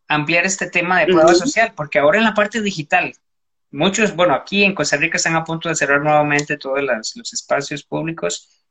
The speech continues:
Speaker 1: y la prueba social se puede desarrollar tanto en parte física como en nuestras redes sociales. ¿Podríamos ampliar un poco esta idea de cómo utilizar prueba social en nuestro sitio web, en nuestras, em,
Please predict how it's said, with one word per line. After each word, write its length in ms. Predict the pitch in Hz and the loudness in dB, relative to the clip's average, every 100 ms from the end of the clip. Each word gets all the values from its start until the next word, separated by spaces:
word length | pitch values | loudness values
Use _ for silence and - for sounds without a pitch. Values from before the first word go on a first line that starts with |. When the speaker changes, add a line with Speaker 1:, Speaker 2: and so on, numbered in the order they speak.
| _ _ _ _ _ _ _ | _ _ _ _ _ _ _
Speaker 1:
y 140 | - 156 | -4 0
la 120 | 147 | 2
prueba 220 | 190 214 | 2 2
social 380 | 214 190 202 196 | 2 0 0 2
se 80 | 196 | -2
puede 320 | 170 165 175 | -2 0 2
desarrollar 560 | 180 196 175 170 175 170 | 2 0 0 2 0 2
tanto 440 | 160 143 127 120 | -2 -2 -8 -10
en 140 | 117 | -8
parte 300 | 117 143 - | -4 -4 -6
física 480 | - 180 - 190 180 | -8 -6 -4 -4 -4
como 360 | 151 139 165 175 | -2 0 2 2
en 120 | 143 | 2
nuestras 280 | 123 - 127 | -2 -8 -4
redes 200 | 123 143 | -2 -2
sociales. 640 | 143 - 175 - - - - _ _ | -2 -2 -2 -2 -4 -6 -10 _ _
¿Podríamos 440 | - 151 180 214 233 | -4 0 2 4 2
ampliar 260 | 180 196 | 0 0
un 60 | 208 | 0
poco 220 | 208 202 | 0 -2
esta 180 | 196 196 | -2 -2
idea 340 | 180 190 202 | -2 2 2
de 160 | 202 175 | 2 0
cómo 460 | - 202 220 240 - | 2 4 4 0 -6
utilizar 720 | - 175 165 156 147 180 156 | -10 -6 -4 -2 0 0 -2
prueba 360 | - 208 240 240 | -2 0 2 0
social 600 | 196 180 220 214 226 226 _ | -2 -2 0 0 0 -6 _
en 360 | 151 139 139 143 | -2 -2 0 0
nuestro 340 | 135 135 - | 0 -4 -8
sitio 360 | - 185 185 180 | -6 -6 -4 -2
web, 340 | 190 202 202 | 2 4 4
en 140 | 170 151 | 2 0
nuestras, 680 | 131 - 131 - - - - | -2 -4 -4 -2 -4 -8 -14
em, 580 | 131 131 127 123 123 | -10 -8 -8 -10 -12